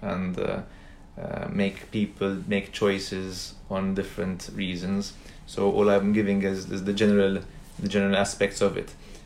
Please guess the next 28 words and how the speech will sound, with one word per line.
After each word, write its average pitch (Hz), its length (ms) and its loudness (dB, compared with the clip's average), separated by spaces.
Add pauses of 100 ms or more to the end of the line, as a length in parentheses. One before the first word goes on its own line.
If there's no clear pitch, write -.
(120)
because 95 360 0
my 110 200 4
choice 113 420 2
might 104 160 2
have 95 220 -2
been 101 160 4
a 98 40 2
personal 104 440 4
reason 107 300 2
for 98 280 2
other 95 200 0
reasons, 123 500 -2 (400)
but - 180 -2
what - 100 -6
I 101 140 8
think - 580 0 (100)
could 95 240 -6
be 101 280 2
something 101 320 0
totally 101 240 4
different. - 400 -2 (560)
Uh, - 160 -6
so 98 260 2
all 98 220 4
I'm 98 140 4
putting 104 320 0
down 104 160 6
are, 98 120 4